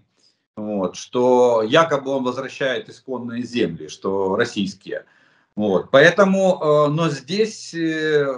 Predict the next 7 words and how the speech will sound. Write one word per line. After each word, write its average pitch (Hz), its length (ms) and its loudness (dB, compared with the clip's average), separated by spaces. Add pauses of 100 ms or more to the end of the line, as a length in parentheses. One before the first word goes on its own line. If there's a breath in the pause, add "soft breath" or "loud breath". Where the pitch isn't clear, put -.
для 139 240 -4
него 165 260 -4
будет 170 240 -8
задача, 156 480 -4
мне 139 180 -6
кажется, 147 440 -2
невыполнимая. 110 920 -6